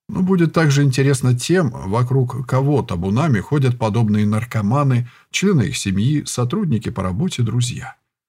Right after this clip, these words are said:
Наше настроение во многом зависит от уровня в мозгу особого вещества – серотонина, или, как его ещё называют, гормона счастья. Если его синтезируется много,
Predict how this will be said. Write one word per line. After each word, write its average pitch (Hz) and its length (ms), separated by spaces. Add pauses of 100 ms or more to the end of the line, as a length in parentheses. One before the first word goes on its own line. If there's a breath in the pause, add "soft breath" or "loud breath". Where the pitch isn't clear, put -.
(720)
Наше 123 320
настроение 123 640
во 104 160
многом 135 360
зависит 120 540
от 123 260
уровня 107 480
в 101 120
мозгу 120 580
особого 123 500
вещества – 123 720 (540)
серотонина, 143 1040 (360)
или, 185 240
как 135 260
его 127 220
ещё 113 320
называют, 113 680
гормона 113 500
счастья. - 600 (540)
Если 160 380
его 165 220
синтезируется 139 840
много, 156 500